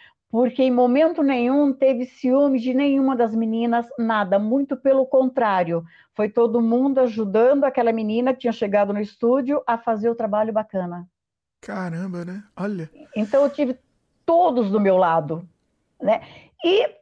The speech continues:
Speaker 1: primeiro dia de filmagem, aí foi louco que é uma cena assim, aí lá que é a hora que ela chega, que entra na história mesmo, né? Eu tô conversando com o senhor Jajatili, que ele tava me dando algumas dicas. Quando o senhor Mujica viu, tinha uma das atrizes,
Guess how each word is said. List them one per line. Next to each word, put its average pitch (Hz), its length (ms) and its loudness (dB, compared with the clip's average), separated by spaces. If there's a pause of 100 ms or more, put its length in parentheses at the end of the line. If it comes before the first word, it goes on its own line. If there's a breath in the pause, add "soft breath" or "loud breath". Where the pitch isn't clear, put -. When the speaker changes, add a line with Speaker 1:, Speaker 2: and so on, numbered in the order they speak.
(100)
Speaker 1:
primeiro 349 420 2
dia 302 240 2
de 277 120 0
filmagem, 226 640 0
aí 185 160 2
foi 240 180 0
louco 254 300 2
que - 80 -4
é 220 60 4
uma 208 160 0
cena 220 380 0
assim, 214 440 -2
aí 190 80 2
lá 180 240 2
que 202 100 -4
é 180 40 2
a 175 40 4
hora 185 220 4
que 185 80 -4
ela 180 140 0
chega, 214 360 -2
que 180 140 -6
entra 180 180 -4
na 175 140 -2
história 185 480 0
mesmo, 220 480 2
né? 247 220 0 (1400 soft breath)
Eu 392 100 0
tô - 120 0
conversando 220 420 0
com 208 60 -8
o - 20 -16
senhor 220 140 0
Jajatili, 254 480 0
que 349 80 -2
ele 339 60 -6
tava 302 180 2
me 320 100 0
dando 285 180 2
algumas 285 400 2
dicas. 233 600 -2
Quando 466 240 -2
o 381 60 0
senhor 262 220 2
Mujica 190 460 0
viu, 262 400 2
tinha - 260 -4
uma 415 140 -2
das 180 220 0
atrizes, 165 680 -4